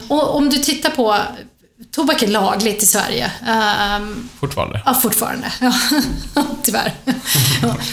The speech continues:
Speaker 1: Och jämf-, och tittar man då på liksom problemen som du har med, med droger, även om de ökar och det är, det verkligen är illa på många sätt, ehm, så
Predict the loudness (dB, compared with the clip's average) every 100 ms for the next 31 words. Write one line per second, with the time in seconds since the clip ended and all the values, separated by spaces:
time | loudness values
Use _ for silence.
0 | -8 0 2 4 6 4 2 0 0 0
1 | 2 2 4 2 0 -2 -2 0 0 -2
2 | -6 -6 -2 2 4 4 4 2 0 -2
3 | 0 0 0 0 0 -4 -10 -6 -4 0
4 | 0 0 -2 -6 -10 -6 -2 2 4 2
5 | 2 2 0 0 -2 -8 -4 -2 2 4
6 | 4 2 2 2 0 -2 2 4 4 4
7 | 2 0 2 0 0 0 2 0 -2 -6
8 | -8 -6 -2 -2 0 0 0 0 -2 -2
9 | 0 2 2 2 0 -6 -4 -2 0 2
10 | 2 2 -2 -6 -10 -16 -20 _ -10 -6
11 | -4 -4 -6 -8 -12 -16 _ 0 2 4
12 | 2 2